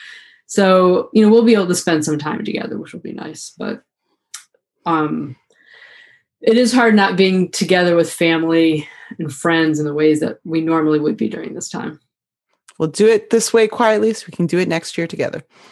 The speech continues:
Speaker 1: Exactly. Exactly.
Speaker 2: Um, I guess maybe we should leave on some gratitude, um, for things. It's been a tough year, and I think we can probably say, like,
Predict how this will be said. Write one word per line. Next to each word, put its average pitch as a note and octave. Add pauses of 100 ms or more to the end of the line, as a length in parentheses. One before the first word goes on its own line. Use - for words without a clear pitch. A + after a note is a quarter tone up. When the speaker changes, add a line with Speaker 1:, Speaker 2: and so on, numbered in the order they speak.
(240)
Speaker 1:
Exactly. D#3 (220)
Exactly. D#3+
Speaker 2:
Um, A3
I B3
guess G4
maybe F4
we F4+
should C#4
leave A#3
on G#3+
some F#3
gratitude, G#3 (200)
um, F3
for F#3+ (520)
things. G3+
It's G3
been A#3+
a A3+
tough G#3+
year, F#3+
and F3+
I E3+
think F3
we F3+
can E3 (140)
probably F#3
say, F3+
like, C#3